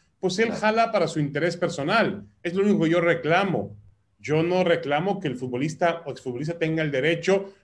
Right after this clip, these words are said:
Speaker 1: de pasar de la televisión a un puesto ejecutivo o a un puesto de entrenador. Adelante, están en toda libertad de hacerlo.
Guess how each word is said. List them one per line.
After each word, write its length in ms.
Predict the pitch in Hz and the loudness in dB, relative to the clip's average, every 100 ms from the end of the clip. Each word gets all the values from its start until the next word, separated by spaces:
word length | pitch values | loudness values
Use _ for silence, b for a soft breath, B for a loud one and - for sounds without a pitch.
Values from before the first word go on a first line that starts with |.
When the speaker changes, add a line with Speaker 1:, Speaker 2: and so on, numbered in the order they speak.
| B | B
Speaker 1:
de 280 | 117 110 139 | -10 -4 -4
pasar 420 | 143 139 175 175 | -2 -2 2 2
de 60 | 180 | 2
la 160 | 147 | 2
televisión 680 | 151 131 127 127 143 175 175 | 0 -4 -4 -2 0 2 2
a 140 | 139 | 0
un 340 | 143 156 151 156 | -2 -2 -4 -2
puesto 400 | 160 160 165 165 | -2 -2 0 -2
ejecutivo 880 | 143 131 123 127 185 202 190 175 B B | -2 -6 -8 -4 0 4 4 4 B B
o 100 | - | -2
a 40 | 151 | 0
un 160 | 180 | 0
puesto 300 | 165 175 180 | 0 0 0
de 100 | 156 | -4
entrenador. 480 | 127 120 117 165 226 | -4 -4 0 2 4
Adelante, 560 | 160 123 139 220 233 160 | 4 4 2 2 0 -4
están 220 | - 160 | -2 -2
en 160 | 170 165 | -2 0
toda 120 | 175 | 0
libertad 380 | 156 127 160 165 | 0 0 0 0
de 60 | |
hacerlo. 540 | 147 196 214 190 - | 2 2 4 2 2